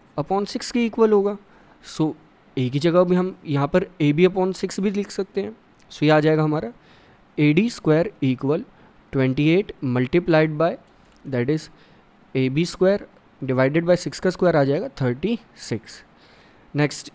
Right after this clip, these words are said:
यहाँ पर ये दोनों आपस में कट हो जाएंगे, that is सेवन, नाइन,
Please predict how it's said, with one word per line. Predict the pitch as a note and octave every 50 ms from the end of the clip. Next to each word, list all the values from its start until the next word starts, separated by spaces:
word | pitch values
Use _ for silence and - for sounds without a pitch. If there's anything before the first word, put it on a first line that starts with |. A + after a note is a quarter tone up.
| - D3+
यहाँ | C3 C3 C3 C3+
पर | C3+ - D3 C#3
ये | C#3 C#3+
दोनों | C#3 C#3 C3 C3+ C3+
आपस | C3+ C3 C#3 B2+ -
में | D3 C3
कट | - C3+ C3+ D#3+
हो | D#3
जाएंगे, | D3+ D3+ D3 D#3 G3 B3 - _ _ _ _ - - - D3+
that | C3 B2 A#2+ B2+
is | B2 - - - _ _ -
सेवन, | - - - C3+ B2 A#2+ D3 F3+ A3+ - - _ _ _ _ _ _ _ _ _ _ _ _ _ _ _ _ _ -
नाइन, | B2+ B2 A#2+ A#2 A#2 C3 D#3 E3+